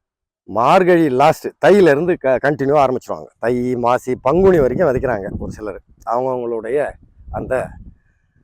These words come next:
ஆ, ஏரியாவை பொறுத்து வந்து பட்டங்கள் மாறும். அதான் எப்பவுமே கடல் ஓரம் வர வர வந்து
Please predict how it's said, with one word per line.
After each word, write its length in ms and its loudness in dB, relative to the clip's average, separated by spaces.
ஆ, 80 -6
ஏரியாவை 480 0
பொறுத்து 280 -4
வந்து 260 -6
பட்டங்கள் 400 -4
மாறும். 420 -4
அதான் 340 -4
எப்பவுமே 300 -6
கடல் 320 -2
ஓரம் 220 -2
வர 100 -4
வர 300 0
வந்து 280 -6